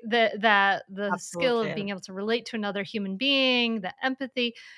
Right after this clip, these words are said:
Speaker 1: creativity, right? Like, that's incredibly important for the future.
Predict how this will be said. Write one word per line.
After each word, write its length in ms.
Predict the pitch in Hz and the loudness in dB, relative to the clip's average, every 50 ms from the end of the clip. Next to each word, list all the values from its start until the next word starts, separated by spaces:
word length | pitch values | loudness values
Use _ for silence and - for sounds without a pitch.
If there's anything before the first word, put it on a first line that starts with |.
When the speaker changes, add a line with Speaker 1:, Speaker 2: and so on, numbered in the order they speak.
| - - _ - | -20 -20 _ -10
Speaker 1:
creativity, 840 | - - 285 254 226 226 - - - 254 247 277 240 277 262 269 | -4 0 0 0 0 0 -2 -2 0 0 0 0 0 0 0 0
right? 340 | 254 220 233 226 240 254 262 | 2 4 4 4 4 4 2
Like, 220 | 247 226 208 180 180 | 0 -2 -2 -2 0
that's 280 | 208 214 233 233 - - | 2 2 2 2 0 -4
incredibly 640 | 226 208 - - - 214 220 240 240 220 247 240 | -6 -6 -6 -6 -4 -2 0 0 0 -2 -2 -2
important 360 | 233 240 226 - 254 240 240 - | -2 -2 -4 -4 -6 -6 -6 -8
for 100 | - 233 | -8 -6
the 100 | 226 226 | -6 -6
future. 520 | 226 - 233 233 - - 233 226 233 233 | -6 -6 -8 -6 -2 0 0 2 0 0